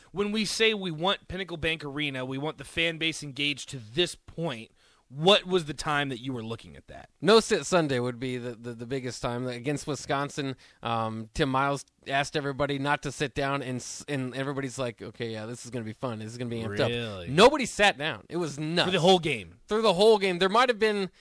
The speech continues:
Speaker 2: I can't remember now, I have to go back of it. I mean, there might have, like, halftime or something. Or,
Speaker 1: Right.
Speaker 2: but, like, s-, seriously, like, everybody sat up because it was,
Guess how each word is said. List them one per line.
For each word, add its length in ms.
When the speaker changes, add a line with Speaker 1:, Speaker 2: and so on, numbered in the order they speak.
Speaker 2:
I 80
can't 180
remember 300
now, 120
I 60
have 120
to 60
go 140
back 260
of 60
it. 100
I 40
mean, 180
there 80
might 140
have, 100
like, 140
halftime 420
or 80
something. 400
Or, 80
Speaker 1:
Right. 240
Speaker 2:
but, 220
like, 180
s-, 240
seriously, 580
like, 220
everybody 420
sat 300
up 80
because 260
it 80
was, 220